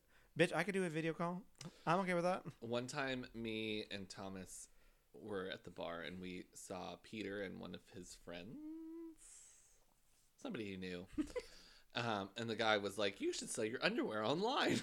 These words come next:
Speaker 2: <laughs>
Speaker 1: But people do that too. The,
Speaker 2: I was
Speaker 1: it's
Speaker 2: like,
Speaker 1: wild on the Twitters.
Speaker 2: And he was like, "We can make a thing of it. We'll all wear the underwear, and we'll just put your picture on it."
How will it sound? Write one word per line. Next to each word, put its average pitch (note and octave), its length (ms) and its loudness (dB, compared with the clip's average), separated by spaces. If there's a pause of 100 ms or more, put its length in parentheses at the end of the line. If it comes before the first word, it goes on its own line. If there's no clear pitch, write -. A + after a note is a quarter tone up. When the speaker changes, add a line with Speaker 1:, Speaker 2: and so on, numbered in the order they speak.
Speaker 2:
<laughs> - 100 -14
Speaker 1:
But A#3+ 100 12 (480)
people B3 240 12
do C4+ 160 12
that C#4+ 180 12
too. D4+ 480 10
The, F#3 240 12
Speaker 2:
I F3+ 40 8
was E3+ 80 12
Speaker 1:
it's E3+ 100 12
Speaker 2:
like, E3+ 140 10 (100)
Speaker 1:
wild A3+ 340 12
on F#3+ 120 8
the E3+ 80 8
Twitters. A2 500 4
Speaker 2:
And D#3 100 4
he E3+ 120 6
was E3 160 6
like, D#3+ 160 10
"We A#3+ 100 6
can B3 140 2
make G3+ 120 8
a E3+ 60 6
thing G#3+ 300 4
of B2 80 2
it. G#2+ 120 0
We'll B2 200 2
all G3 280 12
wear D#3+ 160 10
the B2 140 4
underwear, A2+ 480 6
and A#2+ 100 0
we'll D#3 120 4
just - 160 -4
put C3+ 160 -2
your E3+ 240 4
picture F#3 420 4
on G#2 140 2
it." - 80 4